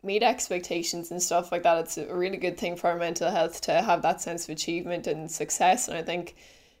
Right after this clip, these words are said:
it's really integral to my well-being anyways. I've found, I think, in the times that I haven't had any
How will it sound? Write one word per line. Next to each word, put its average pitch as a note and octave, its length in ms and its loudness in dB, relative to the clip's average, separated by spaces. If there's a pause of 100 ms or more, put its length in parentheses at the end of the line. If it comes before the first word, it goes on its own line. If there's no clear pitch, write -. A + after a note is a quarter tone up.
(120)
it's - 180 -10
really F3+ 560 0
integral F3 800 -2 (180)
to - 120 -12
my F#3+ 180 0
well-being E3+ 460 2
anyways. E3 440 -4
I've E3 220 0
found, E3 400 -6 (360)
I E3 80 -2
think, F3 200 -2
in F3+ 100 -2
the F3 120 -2
times E3+ 420 -2
that D#3+ 100 2
I E3+ 80 6
haven't E3+ 300 0
had E3+ 160 0
any E3+ 500 -6